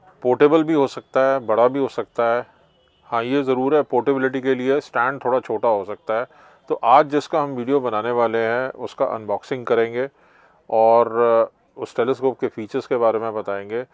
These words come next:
वो ब्रेसर का सिक्स इंच टेबल टॉप Dobsonian है। इस मॉडल के मुकाबले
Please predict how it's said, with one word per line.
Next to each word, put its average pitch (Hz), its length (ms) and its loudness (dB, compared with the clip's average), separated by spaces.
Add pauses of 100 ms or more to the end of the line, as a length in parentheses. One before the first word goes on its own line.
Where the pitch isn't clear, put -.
(360)
वो 120 100 0
ब्रेसर 123 400 2
का 139 340 4
सिक्स - 380 -6
इंच 127 320 -12 (320)
टेबल 127 320 -2
टॉप 123 300 4 (260)
Dobsonian 107 560 -4
है। 87 180 -8 (1040)
इस - 420 0
मॉडल 123 420 2
के 170 120 0
मुकाबले 131 880 2